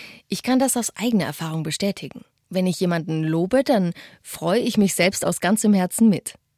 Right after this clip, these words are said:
Über die tolle Idee oder darüber, dass die schwierige Situation erfolgreich durchgestanden ist. Manchmal lobe ich auch Gott. Klar, der hat es nicht nötig, dass ihm jemand sagt,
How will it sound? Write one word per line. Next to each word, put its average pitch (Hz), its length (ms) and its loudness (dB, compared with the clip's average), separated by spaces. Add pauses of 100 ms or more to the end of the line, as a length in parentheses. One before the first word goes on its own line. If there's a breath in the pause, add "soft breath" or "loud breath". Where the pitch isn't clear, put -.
Über 160 140 -4
die 151 140 -8
tolle 175 240 0
Idee 220 500 0
oder 147 460 -8
darüber, 175 440 2 (340 loud breath)
dass 180 140 -4
die 185 140 -2
schwierige 208 460 2
Situation 180 680 -2
erfolgreich 180 560 -4
durchgestanden 165 720 -6
ist. - 340 -12 (520)
Manchmal 180 400 0
lobe 226 200 0
ich 226 200 -6
auch - 140 -8
Gott. - 340 -12 (240)
Klar, 165 240 -8 (320)
der 165 180 -4
hat 175 140 -4
es 165 120 -4
nicht 165 220 -2
nötig, 202 380 4
dass 147 180 -2
ihm 160 140 -2
jemand 165 340 -2
sagt, 160 300 -2